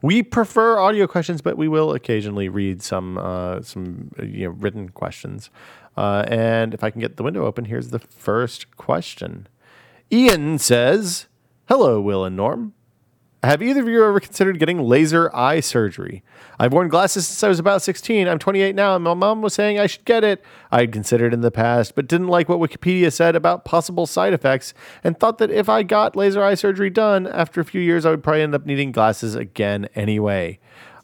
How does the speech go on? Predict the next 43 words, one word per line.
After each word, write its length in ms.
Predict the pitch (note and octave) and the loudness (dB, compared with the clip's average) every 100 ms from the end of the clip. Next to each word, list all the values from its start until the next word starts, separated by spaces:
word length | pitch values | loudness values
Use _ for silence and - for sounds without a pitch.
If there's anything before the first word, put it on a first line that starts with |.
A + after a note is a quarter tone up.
| - | -2
Uh, 220 | A2 G#2+ B2 | 0 0 0
it 60 | |
would 100 | B2 | 0
be 120 | B2+ | 0
nice 260 | C#3 F3 E3+ | 2 0 -2
to 100 | - | -2
not 140 | F3 D#3+ | 0 0
have 100 | D#3+ | -2
to 80 | |
wear 160 | E3+ F3 | 0 0
glasses 440 | E3 F3 E3 F#3+ | 2 0 0 -2
and 100 | D#3+ | -2
be 60 | E3 | -2
able 140 | D#3+ | -2
to 40 | D#3+ | 0
use 180 | E3 - | -2 -2
things 140 | D#3 | -2
like 140 | E3 C#3 | -2 0
the 120 | E3 | -2
Oculus 400 | D#3+ E3 D#3 - | 0 -2 -4 -2
Rift 180 | D#3+ - | -2 -2
unhindered. 600 | D3+ F3+ G3 E3 E3 F3 - - _ | 0 0 2 0 -2 -12 -18 -20 _
Here 180 | E3+ E3+ | 2 2
in 60 | D#3+ | 2
England, 400 | D#3 D#3+ D#3 - | 2 2 2 -2
I 100 | C3+ | 0
might 200 | C3+ C#3 | 0 0
be 60 | C3+ | -2
able 80 | B2+ | -2
to 80 | A#2+ | 0
get 200 | A#2 A#2 | 0 2
laser 220 | A2 G#2 | -2 0
eye 120 | G#2 | 0
surgery 300 | G2 G#2 G#2+ | -2 -4 -4
for 100 | F#2+ | -4
about 280 | G#2+ G#2+ G#2 - | -2 -2 -4 -6
eighteen 300 | G#2+ G2 F#2 | -8 -6 -8
hundred 260 | F#2+ F2+ | -6 -8
pounds, 600 | - F#2 F#2 F2+ F#2 - - _ _ _ | -6 -6 -6 -8 -10 -14 -18 _ _ _
uh, 200 | F2+ F2 | -6 -6
blah, 160 | - E2 | -8 -10
blah, 100 | E2 | -8
blah." 520 | - E3 D#3 D3 | -2 2 2 2